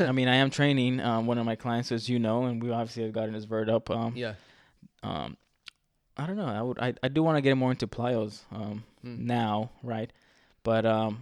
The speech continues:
Speaker 2: I will say, yes, I was able to. I was. I mean, I was short. I still am short, right? But even as in middle school, I don't know, what was I, like, five five, five six? I was able to grab rim, you know,
Speaker 1: You
Speaker 2: even
Speaker 1: get
Speaker 2: at
Speaker 1: it.
Speaker 2: that. Yeah,
Speaker 1: That's
Speaker 2: hell yeah.
Speaker 1: nice.
Speaker 2: So
Speaker 1: Awesome.
Speaker 2: we're getting off track here, <laughs> but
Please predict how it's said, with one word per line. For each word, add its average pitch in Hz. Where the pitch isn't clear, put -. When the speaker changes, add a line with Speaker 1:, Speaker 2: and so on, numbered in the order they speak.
Speaker 2:
I 117
will 127
say, 127
yes, 110
I 107
was 107
able 107
to. 101
I 110
was. 113
I 110
mean, 113
I 120
was 110
short. 117
I -
still 120
am 127
short, 110
right? 110
But 120
even 120
as 113
in 113
middle 117
school, 113
I 113
don't 113
know, 113
what 113
was 110
I, 101
like, 98
five 107
five, 113
five 110
six? 135
I 127
was 170
able 165
to 156
grab 143
rim, 156
you 117
know, 135
Speaker 1:
You 139
Speaker 2:
even 135
Speaker 1:
get 131
Speaker 2:
at 143
Speaker 1:
it. -
Speaker 2:
that. 127
Yeah, 139
Speaker 1:
That's 147
Speaker 2:
hell 175
yeah. 185
Speaker 1:
nice. 123
Speaker 2:
So 120
Speaker 1:
Awesome. 113
Speaker 2:
we're 127
getting 117
off 113
track -
here, 135
<laughs> 160
but 165